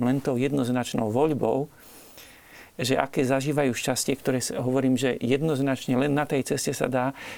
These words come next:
získať. E, keď by videli tí mladí ľudia to šťastie,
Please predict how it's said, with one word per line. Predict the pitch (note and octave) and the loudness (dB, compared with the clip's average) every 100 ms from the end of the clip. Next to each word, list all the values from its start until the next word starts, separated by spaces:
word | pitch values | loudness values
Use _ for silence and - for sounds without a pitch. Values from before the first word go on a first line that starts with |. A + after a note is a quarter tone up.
| - | -6
získať. | A#2 A#2 A2 - C3+ D3 | -2 0 -2 0 0 -2
E, | - - - - - - - A#2 A2+ | -10 -16 -14 -16 -18 -18 -4 -4 -2
keď | - C3 - | 0 -2 0
by | A#2+ C3 | 0 2
videli | C#3 D3 D#3 C3+ | 2 0 0 0
tí | A#2+ | 2
mladí | A#2+ B2+ C3 | 2 2 0
ľudia | C3+ B2 C3 | 0 0 0
to | C3 | 0
šťastie, | A#2 C3+ A2+ - G3 G3+ | -2 -2 -2 -2 -2 -2